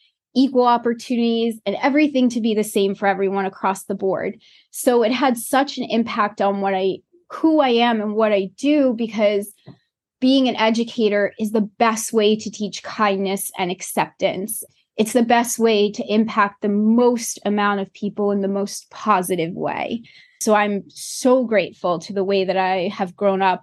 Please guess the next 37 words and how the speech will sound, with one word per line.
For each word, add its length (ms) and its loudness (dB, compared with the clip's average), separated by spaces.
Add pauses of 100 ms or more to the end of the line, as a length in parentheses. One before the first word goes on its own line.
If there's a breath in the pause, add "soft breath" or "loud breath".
I 100 2
hope 140 2
that 140 2
my 160 0
parents 420 -2
do 220 4
hear 260 2
this, 420 0
because 500 -2 (280 soft breath)
I 140 2
try 360 0
and 220 0
communicate 560 -2
this 260 -2
to 80 -4
them 260 2
all 200 2
the 80 2
time, 520 -2
that 180 -4
they 200 2
really, 380 2 (540)
you 120 0
know, 160 2
were 400 2
and 340 -6
truly 420 0
still 380 0
are 540 2
amazing 580 0
parents, 720 -2
and, 320 -2
and 180 0
my 160 -2
grandparents 720 -2
as 160 -2
well. 420 -2